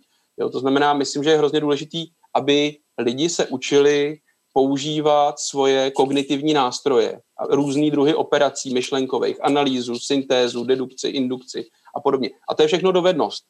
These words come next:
Stejně jako prostě umím sekat sekerkou, tak je dovednost používat ty nástroje kognitivní, který mám v hlavě. A to je jedna půlka.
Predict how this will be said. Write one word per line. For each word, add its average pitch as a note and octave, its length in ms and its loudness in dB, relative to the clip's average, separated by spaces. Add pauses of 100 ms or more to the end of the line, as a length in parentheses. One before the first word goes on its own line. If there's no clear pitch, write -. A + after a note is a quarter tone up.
(260)
Stejně C#3 220 2
jako D3 180 2
prostě D#3 280 0
umím D3+ 240 2
sekat D#3 300 -2
sekerkou, D3 460 -2
tak D3 160 -2
je D3 80 4
dovednost C#3+ 360 4
používat C#3+ 480 0 (300)
ty C#3 100 4
nástroje C#3 460 2
kognitivní, C#3 540 -2
který C#3 180 -4
mám D#3+ 160 -2
v - 20 -6
hlavě. B2+ 300 -4 (220)
A - 40 0
to - 100 2
je E3+ 80 4
jedna F3 200 2
půlka. D3 440 -2